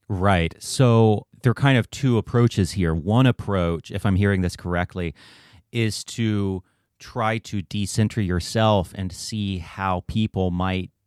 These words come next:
be weirded out or feel alienated by or just not grasp your own religious tradition. I feel like I,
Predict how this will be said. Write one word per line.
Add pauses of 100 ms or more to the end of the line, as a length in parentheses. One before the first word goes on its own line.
(140)
be
weirded
out
or
feel
alienated
by
or
just
not (360)
grasp (800)
your
own
religious
tradition.
I
feel
like
I,